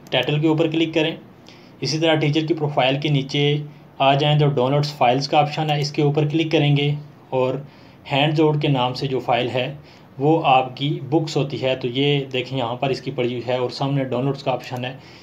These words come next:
इस तरह हम download कर लेंगे। अब मैं बात करता हूँ कि बिलफर्ज अगर किसी, ए, subjects के आप course title में जाते हैं और वहाँ पे donuts file के अंदर आपको books नहीं मिलती, hands out के नाम से file नहीं मिलती, तो फिर आप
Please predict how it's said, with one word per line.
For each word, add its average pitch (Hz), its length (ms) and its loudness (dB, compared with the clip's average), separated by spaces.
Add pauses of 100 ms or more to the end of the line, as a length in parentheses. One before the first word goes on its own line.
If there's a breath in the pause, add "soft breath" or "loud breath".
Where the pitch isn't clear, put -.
(160 loud breath)
इस 143 120 -4
तरह 135 120 4
हम 131 240 -2
download 117 260 -2
कर 117 140 -4
लेंगे। 117 320 -6 (640 loud breath)
अब 180 200 4 (440)
मैं 160 160 0
बात 147 200 4
करता 170 220 0
हूँ 175 120 -2
कि 175 220 4
बिलफर्ज 180 420 2
अगर 190 200 4
किसी, 202 360 -2 (260)
ए, 160 240 2
subjects 143 520 0
के 139 280 0 (800 loud breath)
आप 147 200 6
course 156 240 4
title 165 240 4
में 180 120 -2
जाते 143 280 4
हैं 170 260 -2
और 156 240 2
वहाँ 143 280 2
पे 156 140 4
donuts 147 380 0
file 143 340 2
के 156 100 0
अंदर 147 380 0 (140)
आपको 135 300 2
books 151 320 -2
नहीं 170 140 0
मिलती, 120 300 -2
hands 139 320 0
out 147 180 2
के 160 80 -2
नाम 135 180 2
से 151 120 -2
file 135 320 2
नहीं 151 120 4
मिलती, 127 340 0 (440 loud breath)
तो 143 80 -8
फिर 196 140 4
आप 190 180 4